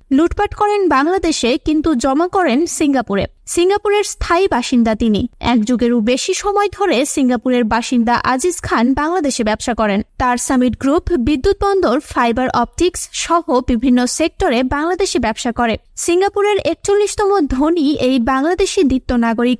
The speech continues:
আজিজ খানের উত্থান মূলত শেখ হাসিনা সরকারের সাথে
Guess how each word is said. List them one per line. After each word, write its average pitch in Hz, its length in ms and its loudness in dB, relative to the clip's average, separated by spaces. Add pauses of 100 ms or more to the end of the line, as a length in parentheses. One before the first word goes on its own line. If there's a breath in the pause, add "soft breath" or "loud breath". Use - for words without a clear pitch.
(160)
আজিজ 330 300 -2
খানের 392 260 0 (100)
উত্থান - 420 -4
মূলত 220 280 0 (380)
শেখ 359 240 0
হাসিনা 392 360 2 (160)
সরকারের 320 560 0
সাথে 262 280 0